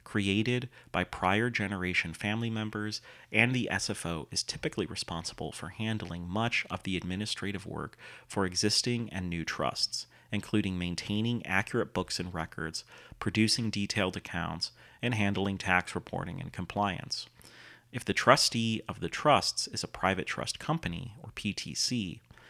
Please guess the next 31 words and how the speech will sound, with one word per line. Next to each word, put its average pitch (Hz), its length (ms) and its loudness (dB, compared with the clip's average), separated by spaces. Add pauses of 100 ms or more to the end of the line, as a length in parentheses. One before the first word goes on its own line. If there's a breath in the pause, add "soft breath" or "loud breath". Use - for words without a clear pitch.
(140 loud breath)
the - 140 2
S 110 200 4
F 143 160 0
O 92 100 4
will 82 140 -4
typically - 480 -2
manage 87 520 -4
administrative 90 960 -4
and 82 120 -8
investment - 480 -2
functions - 640 -6
for 170 340 4
the - 100 -4
P - 180 -14
T - 200 -12
C. - 300 -4 (1600 loud breath)
Fourth, - 560 4 (120)
investment 113 540 2
risk. - 400 -8 (500 loud breath)
In 135 100 2
addition 170 480 8
to 101 460 2
direct 92 440 2
investments 95 640 0
in 117 160 -10
equities, 104 540 0
fixed - 380 -2
income, 92 380 -4
and 82 120 -4
other 107 240 0
securities, - 840 -6